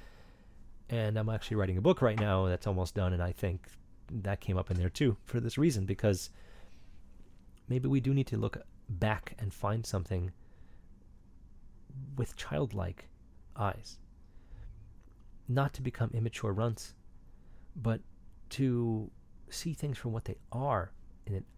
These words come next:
obvious fashion, as a scientist would. It's easy to get caught up in modern thought, modern science, modern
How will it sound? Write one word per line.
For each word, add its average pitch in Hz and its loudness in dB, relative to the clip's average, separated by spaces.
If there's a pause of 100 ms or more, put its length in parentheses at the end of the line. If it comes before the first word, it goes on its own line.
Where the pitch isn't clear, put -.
obvious 143 0
fashion, 117 -4 (1400)
as 131 2
a 139 2
scientist 165 -2
would. 107 -6 (1500)
It's 135 0
easy 165 0
to 139 -2
get - -4
caught 131 2
up 160 2
in 107 2
modern 101 0 (1800)
thought, - 0
modern 104 0
science, - -6 (140)
modern 95 2